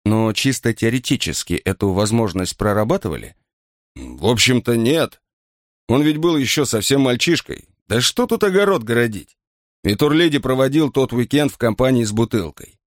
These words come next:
Уверял, что был в городе, но алиби предъявить не смог. Его жена находилась в поездке с подругами, и сына дома тоже не было. Витурлиди слезно умолял нас поверить ему,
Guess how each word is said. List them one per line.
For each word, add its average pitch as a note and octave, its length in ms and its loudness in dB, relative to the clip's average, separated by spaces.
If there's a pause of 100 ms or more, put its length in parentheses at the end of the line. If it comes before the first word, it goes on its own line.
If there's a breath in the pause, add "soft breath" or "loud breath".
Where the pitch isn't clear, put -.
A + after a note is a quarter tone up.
(120)
Уверял, C3+ 420 4
что - 180 -2
был D3+ 200 2
в C3 60 -2
городе, C#3 560 0 (100)
но B2+ 260 0
алиби C3+ 380 2
предъявить B2 560 0
не B2 120 2
смог. - 440 -4 (640)
Его A#2+ 240 4
жена D#3 220 2
находилась C#3+ 480 0
в - 60 -16
поездке C3+ 460 0
с - 80 -6
подругами, C3+ 680 -2 (580)
и A#2 120 4
сына D#3+ 320 2
дома C#3+ 280 2
тоже C#3 260 2
не B2 200 2
было. C#2+ 260 -14 (400)
Витурлиди D3+ 580 2
слезно C#3+ 460 2
умолял C#3+ 420 2
нас C3 180 -2
поверить C3+ 540 0
ему, C#2 280 -10